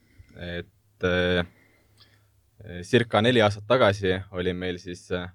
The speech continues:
al-, alustasime riigiga koostööd, kus me siis piloteerisime e-veose lehte teedeehituses. Ja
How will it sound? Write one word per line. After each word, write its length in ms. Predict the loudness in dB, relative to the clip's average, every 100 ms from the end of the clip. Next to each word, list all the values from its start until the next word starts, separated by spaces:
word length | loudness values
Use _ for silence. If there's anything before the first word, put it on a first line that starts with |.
| -4
al-, 120 | 0 2
alustasime 400 | 0 -2 -6 -2
riigiga 300 | 0 0 0
koostööd, 400 | -2 -2 -4 -6
kus 160 | -8 -8
me 160 | -8
siis 160 | -10 -4
piloteerisime 800 | -2 2 6 6 4 -4 -4 2 4
e-veose 380 | 4 2 0 -4
lehte 420 | -4 -12 -12 -8 -8 -8 -6 4
teedeehituses. 720 | 6 6 4 0 -6 -6 -4 -4 -6 _ _ _ _ _ _ _ _
Ja 320 | -12 -8 -6